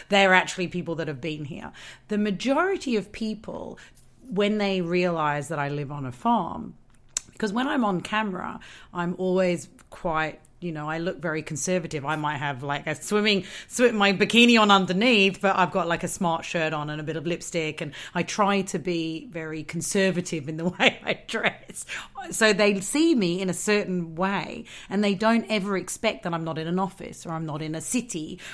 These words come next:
or I'm not in a big country. They, and when they hear that,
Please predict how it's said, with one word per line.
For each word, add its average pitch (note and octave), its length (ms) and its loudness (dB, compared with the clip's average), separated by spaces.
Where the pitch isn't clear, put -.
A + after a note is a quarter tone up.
or F#3 160 2
I'm F3+ 140 2
not E3+ 160 0
in F3 100 -2
a E3 60 -4
big F3+ 180 2
country. F#3 480 -4
They, D#3 340 -6
and F3 160 -4
when F#3+ 140 0
they F3 120 0
hear D#4 340 0
that, D#3+ 260 2